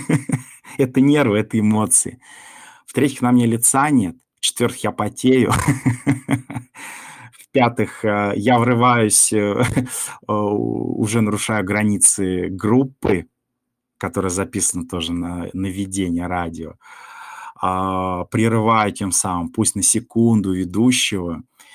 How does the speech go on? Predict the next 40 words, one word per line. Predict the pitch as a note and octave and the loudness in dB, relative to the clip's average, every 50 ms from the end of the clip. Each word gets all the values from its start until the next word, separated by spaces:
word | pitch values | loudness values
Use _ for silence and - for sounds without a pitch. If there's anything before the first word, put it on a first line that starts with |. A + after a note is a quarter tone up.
| - _ _ _ _ _ | -20 _ _ _ _ _
Думаю, | - G2+ F#2 G#2 D3 D#3+ C#3 C3 B2 | -16 -8 2 4 6 6 8 6 6
что | B2 - - B2 | 6 4 2 2
обо | A2 A#2 A#2 | 4 4 6
мне | A#2 A#2+ A#2 A2+ | 6 6 4 2
плохо | A#2 - A2+ A#2 A2+ A2 - A2+ | 2 2 4 4 4 4 0 -2
думают | G2+ F#2+ F#2 G#2+ C3+ D3 D3+ C#3 B2+ A2 G2+ F#2 - A#2 | -4 0 2 4 6 6 6 6 4 2 2 0 0 -2
и | |
так | B2 - G#2+ G2+ G2 F#2+ | -2 -2 -4 -4 -4 -4
далее, | F#2 F#2+ F#2 F2+ E2+ F2 F2 E2 - | -2 -2 -2 -2 -2 -2 -4 -4 -6
и | - - | -10 -10
по | - - G2 | -8 -6 -6
накатанной. | F#2+ F2 E2+ - - F#2 E2+ - _ - F2 - - _ _ _ _ _ _ _ _ _ _ _ _ _ _ _ _ _ _ _ _ _ _ _ _ _ _ _ _ _ _ _ _ _ _ _ _ _ _ _ _ _ _ _ _ - | -6 -8 -8 -6 -6 -6 -6 -6 _ -18 -18 -18 -18 _ _ _ _ _ _ _ _ _ _ _ _ _ _ _ _ _ _ _ _ _ _ _ _ _ _ _ _ _ _ _ _ _ _ _ _ _ _ _ _ _ _ _ _ -4
Вот | C#3 D3+ | 0 0
это | D#3 C3 B2 | 0 0 2
следующая | - - - A#2 F#2 - - - F2+ | 0 2 2 0 0 0 -2 -4 -4
работа | F2 E2+ E2+ D#2+ E2 | -6 -6 -6 -6 -4
с | - - - | -4 -4 -4
этим. | F2 - - - - - - | -4 -8 -12 -14 -14 -12 -10
И, | - | -6
конечно | - A#2+ B3+ F#3 - - - A2 | -2 -2 0 0 -2 -2 -4 -4
же, | G2+ F#2+ - - - - - _ | -4 -6 -10 -14 -20 -20 -8 _
это | - C3 - G#2+ | -4 -2 -2 0
мостик | G#2 C3 - - - A2+ - | 0 0 0 -2 -4 -4 -4
назад. | G2+ G2 F2 E2+ F2+ E2 D#2+ D#2 - _ _ _ _ _ _ _ _ _ _ _ _ _ _ | -4 -4 -2 -2 -4 -4 -6 -8 -12 _ _ _ _ _ _ _ _ _ _ _ _ _ _
И | A#2+ | -12
когда | - A2 G#2 A2+ | -10 -4 0 0
я | A2+ A2 | 2 2
об | G#2 G#2 | 2 0
этом | A2 - G#2 G#2 | -2 -2 -4 0
думаю, | A2 B2+ A#2+ G2+ F#2+ | 0 2 2 2 0
я | G2 E2 | -2 -4
такой: | F#2+ - - F#2 - - - _ _ | -6 -6 -6 -8 -8 -8 -18 _ _
«Ну, | - F3+ A#3+ B3+ B3+ - | 2 4 4 4 4 4
а | B2+ | 2
зачем | A#2+ A#2 A2+ - - F3 C3 | 2 2 0 0 0 0 0
вообще | - - - - A#2 | 0 -2 0 -2 -2
ехать? | F2+ D#2+ F#2+ F2+ - - - - - - _ _ _ _ _ _ _ _ _ _ | -2 -2 -6 -8 -8 -10 -14 -16 -16 -20 _ _ _ _ _ _ _ _ _ _
Все | - - - A#3 | -2 0 2 2
ж | - - | 0 2
понятно. | - A3+ A#3 B3 A#3 F#3 C3+ - - - - | 2 4 6 6 6 4 2 0 -4 -8 -10